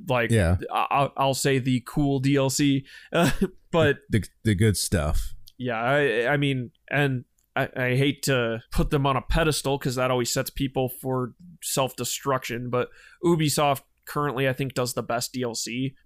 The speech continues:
Speaker 1: Like, you get a lot of bang for your buck on it. Like, despite the fact that it's forty bucks, I mean, you're getting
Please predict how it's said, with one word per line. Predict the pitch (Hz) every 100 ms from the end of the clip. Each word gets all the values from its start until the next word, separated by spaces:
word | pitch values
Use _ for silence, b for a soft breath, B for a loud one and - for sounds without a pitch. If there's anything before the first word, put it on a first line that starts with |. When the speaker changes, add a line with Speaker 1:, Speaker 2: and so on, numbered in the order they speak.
| -
Speaker 1:
Like, | 135 131 120 -
you | 98 127 156 135
get | 156 147
a | 139
lot | 135 127
of | 117
bang | 123 123 123
for | 131
your | 127
buck | 120 123 127 127
on | 127
it. | 135 131 -
Like, | 123 117
despite | - 139 165
the | 139
fact | 143 135
that | 127
it's | 110
forty | - 135 123
bucks, | - 127 120 120
I |
mean, | 123 120
you're | 120
getting | 131 123 120 113